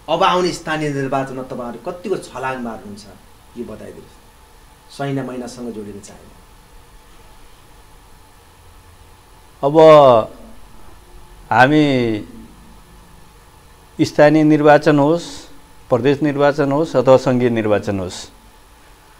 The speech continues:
Speaker 2: निर्वाचन हुँदा मात्रै हामी राजनीति गर्ने र निर्वाचन नहुँदा सुतेर बस्ने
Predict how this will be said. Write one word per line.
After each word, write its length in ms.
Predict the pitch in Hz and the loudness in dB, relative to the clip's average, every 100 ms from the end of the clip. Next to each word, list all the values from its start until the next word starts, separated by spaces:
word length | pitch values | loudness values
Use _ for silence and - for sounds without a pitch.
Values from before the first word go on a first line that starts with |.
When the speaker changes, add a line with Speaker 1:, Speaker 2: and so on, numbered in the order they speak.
| _ _ _ _ - | _ _ _ _ 0
Speaker 2:
निर्वाचन 440 | 139 143 156 175 | 4 8 8 8
हुँदा 580 | 156 131 139 170 156 123 | 4 6 10 10 10 6
मात्रै 420 | 135 139 165 180 160 | 4 6 6 8 6
हामी 220 | 156 151 | 6 6
राजनीति 420 | 151 151 147 147 | 6 6 2 0
गर्ने 600 | 147 156 165 214 240 165 | 6 4 4 0 -4 -2
र 120 | 156 143 | 2 4
निर्वाचन 500 | 151 151 151 151 151 | 4 6 6 6 2
नहुँदा 340 | 143 143 147 | 4 4 2
सुतेर 340 | 127 143 151 | 0 -2 0
बस्ने 560 | 139 139 127 143 123 104 | 2 2 2 0 0 -4